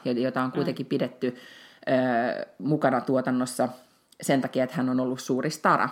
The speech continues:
Speaker 1: Mut, niin siitä on niinku tavallaan, että, että myöskin sitä esimiestoiminnasta tehdään selvitystä, miksi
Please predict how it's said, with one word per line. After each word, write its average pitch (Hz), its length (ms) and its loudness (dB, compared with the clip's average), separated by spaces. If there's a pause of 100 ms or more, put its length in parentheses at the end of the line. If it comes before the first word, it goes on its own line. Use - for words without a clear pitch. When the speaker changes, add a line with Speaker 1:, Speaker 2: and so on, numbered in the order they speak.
(180)
Speaker 1:
Mut, 254 180 -6 (1200)
niin 139 180 2
siitä 151 260 4
on 123 140 2
niinku 135 220 2
tavallaan, 143 300 0
että, - 140 -6
että - 240 -8
myöskin 151 260 0
sitä - 180 -2
esimiestoiminnasta 170 880 0
tehdään 156 300 -2
selvitystä, 139 460 -2
miksi 147 400 -2